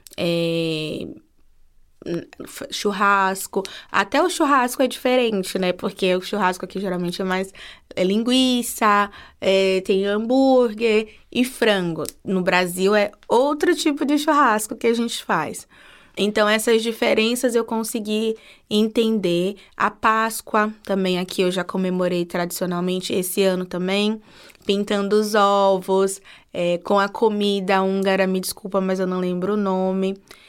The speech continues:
Então, eu tenho uma amiga muito próxima, que é a minha sócia no catering, a Cici, que ela tenta também me trazer um pouco muito dessa cultura, sabe? Me trazer um pouco da cultura húngara. Então, eu gosto muito.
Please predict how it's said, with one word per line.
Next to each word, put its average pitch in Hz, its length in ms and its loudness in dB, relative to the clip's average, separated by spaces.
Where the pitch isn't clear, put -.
Então, 190 420 0
eu 208 120 2
tenho 202 200 0
uma 202 120 0
amiga 196 320 0
muito 208 240 -4
próxima, 202 560 0
que 175 260 -4
é 175 100 0
a 175 80 -4
minha 175 220 -4
sócia 170 340 -6
no 175 180 -4
catering, 190 640 -4
a 190 80 -8
Cici, 190 460 -8
que 190 160 2
ela 190 200 2
tenta 208 440 0
também 196 340 0
me 190 140 -2
trazer 190 480 2
um 240 100 2
pouco 196 380 -2
muito 202 420 -2
dessa 185 260 -2
cultura, 185 600 -4
sabe? 190 340 -6
Me 180 80 -4
trazer 180 300 -2
um 196 100 0
pouco 196 240 -4
da 185 140 0
cultura 202 500 -2
húngara. 170 420 -4
Então, 180 280 -4
eu 196 200 0
gosto 202 420 0
muito. 185 560 -4